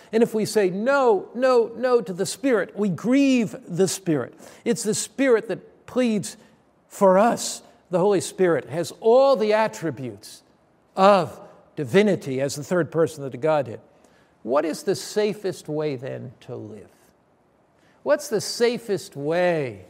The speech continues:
to live as a Christian?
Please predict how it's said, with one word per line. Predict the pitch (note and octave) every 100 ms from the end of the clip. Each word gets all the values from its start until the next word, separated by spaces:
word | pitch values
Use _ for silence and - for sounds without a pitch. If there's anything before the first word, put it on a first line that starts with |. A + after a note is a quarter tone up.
| _ _ _ _ _ _ _ _ _ _ _
to | - F3+ D#3 A#2+ - - _ _ _ _ _ _ _ - - _ _ _ -
live | C#3+ D#3+ F#3 C3
as | - D3+ A#2
a | A#2+
Christian? | - C#3 - -